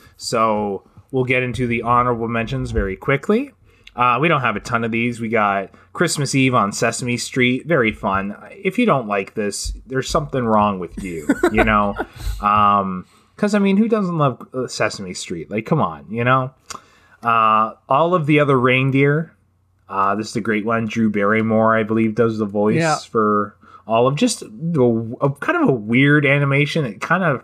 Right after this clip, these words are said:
Speaker 1: hurts your eyes a little bit, but <laughs> oh well. Um, also, just a hilarious story of a dog thinking, "Hey, I can be a reindeer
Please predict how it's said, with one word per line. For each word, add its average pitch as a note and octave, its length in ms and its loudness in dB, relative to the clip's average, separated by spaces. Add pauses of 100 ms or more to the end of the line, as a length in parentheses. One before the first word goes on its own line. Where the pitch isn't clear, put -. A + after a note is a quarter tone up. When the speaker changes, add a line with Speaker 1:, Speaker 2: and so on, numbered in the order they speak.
Speaker 1:
hurts - 300 -4
your G2 180 -2
eyes A2 240 -2
a A#2+ 80 -4
little A#2 240 2
bit, A#2+ 340 0
but F#2+ 340 -2 (360)
<laughs> - 340 -20
oh C#4 200 2
well. G#2 340 2 (340)
Um, A#2+ 460 4
also, D#3 460 2
just - 600 -6
a - 40 -4
hilarious A2 600 0
story G2 460 0
of F2+ 220 -6 (240)
a G#2+ 80 -6
dog G2 680 2 (200)
thinking, G#2+ 400 0
"Hey, F3 320 0
I D3 160 0
can D#3+ 160 -4
be A#2 140 0
a F#2+ 80 2
reindeer F2+ 400 0